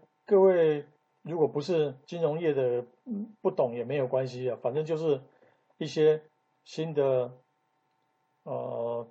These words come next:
technical 之类的，什么技术，什么挖沟之类的啊，反正就是要让整个金融业更活泼，那保险的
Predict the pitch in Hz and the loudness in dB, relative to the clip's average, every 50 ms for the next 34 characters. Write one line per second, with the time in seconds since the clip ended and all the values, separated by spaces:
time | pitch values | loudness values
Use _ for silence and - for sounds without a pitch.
0 | _ _ - 165 156 - 151 131 120 113 - 135 127 120 - - 151 147 156 147 | _ _ -2 -2 0 0 -2 -4 -4 -8 -2 -2 -2 0 0 -4 2 4 4 4
1 | 135 - 131 127 117 - 127 120 123 127 120 - - 180 143 117 - - 185 147 | 4 2 0 -2 -2 -4 -8 -6 -6 -6 -6 -8 -14 -14 -12 -14 -12 -10 -10 -10
2 | 123 113 120 117 - 190 160 143 143 143 143 143 139 143 139 143 143 143 135 123 | -10 -10 -8 -8 -4 0 2 2 2 0 0 -2 -2 -2 -2 0 0 0 0 0
3 | 123 110 110 120 120 110 - _ _ _ _ _ _ _ _ _ _ _ _ _ | -4 -6 -6 -6 -8 -8 -12 _ _ _ _ _ _ _ _ _ _ _ _ _
4 | _ _ _ _ - 143 139 170 185 - 190 170 - 196 175 190 190 175 190 196 | _ _ _ _ -10 -8 -6 -6 -4 -4 -4 -4 -4 0 6 6 6 8 8 4
5 | 175 151 139 - - - _ _ _ _ _ _ _ _ _ _ _ - 147 131 | 4 4 -2 -10 -18 -20 _ _ _ _ _ _ _ _ _ _ _ -6 -6 -6
6 | 123 120 147 143 143 139 135 135 135 - _ _ _ _ _ - 185 170 160 151 | -2 2 2 4 4 4 2 -2 -6 -14 _ _ _ _ _ -8 -2 0 0 0
7 | 160 185 170 - - 202 175 139 - 131 135 139 135 - 147 147 147 147 147 - | 2 0 0 4 4 2 2 4 2 0 0 0 2 4 4 4 2 0 -6 -12
8 | _ _ _ _ _ _ _ 185 180 170 - - - 151 165 180 - 156 135 127 | _ _ _ _ _ _ _ -2 -2 -2 -2 0 4 4 4 4 2 -2 -2 -2
9 | 127 | -2